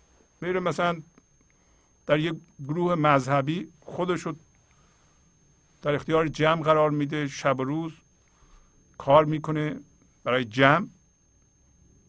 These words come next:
من ذهنی از بین رفته؟ نه، نرفته.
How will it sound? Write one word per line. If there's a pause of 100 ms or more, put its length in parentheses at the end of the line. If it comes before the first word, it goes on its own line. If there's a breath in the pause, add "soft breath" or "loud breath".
(380)
من
ذهنی
از
بین
رفته؟ (800)
نه،
نرفته.